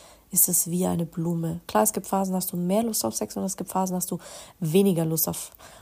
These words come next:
auf Sex. Aber schon alleine deswegen, dass ich sage, ich habe in keiner Beziehung erlebt,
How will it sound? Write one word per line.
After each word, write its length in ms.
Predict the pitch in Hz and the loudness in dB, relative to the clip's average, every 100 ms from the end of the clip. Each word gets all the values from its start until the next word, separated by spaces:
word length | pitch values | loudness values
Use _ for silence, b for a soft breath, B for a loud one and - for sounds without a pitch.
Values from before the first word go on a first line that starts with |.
| B | B
auf 160 | 175 170 | -2 0
Sex. 340 | - 175 - - | 0 -2 -4 -2
Aber 260 | 180 175 - _ - | 0 0 -4 _ -10
schon 220 | - 196 | -4 2
alleine 380 | 190 180 185 214 | 4 4 4 0
deswegen, 720 | 185 214 247 - 175 175 196 | 0 2 2 2 0 0 -2
dass 200 | 196 185 | -2 -2
ich 140 | 185 - | 2 2
sage, 500 | 185 190 196 196 196 B B B B B B _ _ _ _ _ _ _ _ | 2 2 0 -2 -4 B B B B B B _ _ _ _ _ _ _ _
ich 180 | - - | -8 -4
habe 240 | 190 190 - | 0 0 -2
in 220 | - 190 - | -2 -2 -2
keiner 400 | - - 240 247 | -6 2 4 4
Beziehung 560 | 180 - - 175 180 185 _ _ _ | 2 2 2 0 -2 -8 _ _ _
erlebt, 760 | 180 180 175 185 165 - - | 0 2 4 2 0 -6 -14